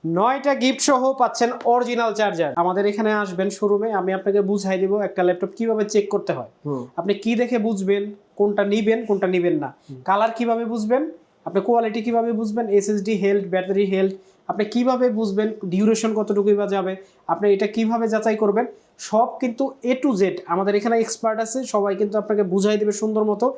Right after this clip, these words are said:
Speaker 1: আসলে আমরা পারফেক্ট সলিউশন আপনাকে দিচ্ছি বিয়াল্লিশ দিনের রিপ্লেসমেন্ট গ্যারান্টি। হিউজ একটা ডেজ কিন্তু আপনি পাবেন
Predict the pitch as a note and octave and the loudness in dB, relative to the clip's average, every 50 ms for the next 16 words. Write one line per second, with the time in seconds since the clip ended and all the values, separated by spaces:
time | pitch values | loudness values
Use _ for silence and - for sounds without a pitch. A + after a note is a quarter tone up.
0 | - _ - F3+ F3+ - A3+ A3 A#3 C#4 D#4 - - - _ - F3+ G3+ G#3+ G#3+ | -4 _ -2 -2 0 0 0 0 2 0 0 -2 -8 -8 _ 0 0 0 2 2
1 | A3+ B3 C#4 C#4 - A3+ G#3 G#3 - A3 G#3+ - B3 A3+ A3+ G#3+ A#3+ B3+ C4 - | 0 0 0 0 0 0 0 0 -2 -4 -4 -2 -2 -2 0 0 0 0 0 -2
2 | - F3 F3 F#3+ G3+ F#3+ G3+ G3+ G#3 G3+ - A#3 B3+ C4+ C4 - - _ _ - | -4 -2 -2 0 0 0 2 0 0 0 0 0 -2 -2 -4 -8 -20 _ _ -4
3 | D3 F3 G3 G3+ A3 A3+ A#3+ B3 C4 B3 A3+ A#3 A#3+ A#3+ A#3+ G#3+ G#3+ G3+ - G3 | 0 2 4 4 2 2 0 -2 -4 -4 -2 -2 0 0 2 2 2 2 2 0
4 | G3 F#3 - G#3 G3+ F#3+ F#3 F3+ E3 D#3 C#3+ B2 B2+ A#2+ - _ _ _ _ _ | -2 0 0 0 2 2 2 2 0 -2 -4 -8 -10 -14 -16 _ _ _ _ _
5 | _ _ - F#3+ G#3 A#3 B3+ C#4 B3+ A3 A#3 G3+ - - G#3 F#3 F3 F#3+ F#3+ F#3 | _ _ 0 2 2 4 4 4 2 2 0 0 0 0 0 2 2 2 2 2
6 | F#3 - - F3+ G3 G3 F3 F3+ F3+ F3 - G3+ F#3+ F3+ F3+ F#3 | 0 -2 -2 0 0 0 0 0 -2 0 0 0 0 0 -2 -6